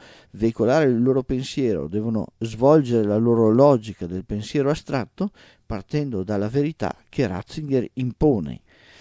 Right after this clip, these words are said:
Mentre invece nella vita, nello sviluppo della conoscenza,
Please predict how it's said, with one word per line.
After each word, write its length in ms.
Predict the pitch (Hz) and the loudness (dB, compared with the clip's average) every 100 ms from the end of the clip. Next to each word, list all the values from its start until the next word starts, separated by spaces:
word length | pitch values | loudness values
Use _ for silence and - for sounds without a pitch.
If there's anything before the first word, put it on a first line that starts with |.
| - - - | -20 -20 -10
Mentre 280 | 151 190 180 | -6 -2 2
invece 540 | 180 196 160 127 110 - | 6 8 6 2 -2 -4
nella 340 | 107 123 131 131 | -6 -2 0 0
vita, 440 | 165 139 - 69 | 0 -4 -8 -8
nello 280 | 92 104 110 | -6 -4 -4
sviluppo 400 | 107 113 - 120 | -4 -8 -6 -4
della 180 | 113 107 | -4 -4
conoscenza, 880 | 113 120 - 123 90 58 76 131 | -6 -6 -6 -6 -6 -10 -10 -8